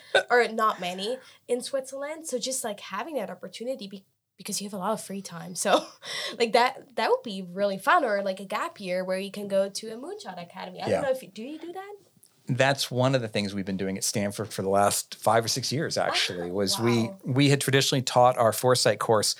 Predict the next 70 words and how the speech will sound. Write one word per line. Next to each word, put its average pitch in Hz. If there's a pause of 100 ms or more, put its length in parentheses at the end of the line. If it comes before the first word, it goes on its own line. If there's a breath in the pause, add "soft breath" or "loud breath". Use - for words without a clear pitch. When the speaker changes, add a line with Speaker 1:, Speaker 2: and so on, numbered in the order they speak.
(300 loud breath)
Speaker 1:
pretty 330
much 285
nonstop 131
through 113
what's 110
called 98
the 95
academic 117
year. 95
At -
Stanford, 110
that's -
three 117
quarters 101
of 92
four. 117 (400 loud breath)
And 135
we, 185
you 147
know, 123
we'd 120
start 123
in -
the 123
spring, 175
we 123
do 117
winter, 110
we 104
do, 104
we 107
do, 107
uh, 117
sorry, 87
fall, 147
winter, 117
spring, 110 (280 loud breath)
and 160
then 170
we 160
take 143
off. - (220)
Um, 110
about 127
five 139
years 131
ago, 123
we 110
got 104
asked 104
to 107
bring 104
it 98
to -
the 104
summer, 143
and 107
we, 117
we 170
were 175
getting 131
hundreds 131
of 107
kids 101
coming 104
in 95
from 117
around 131
the 123
world. 196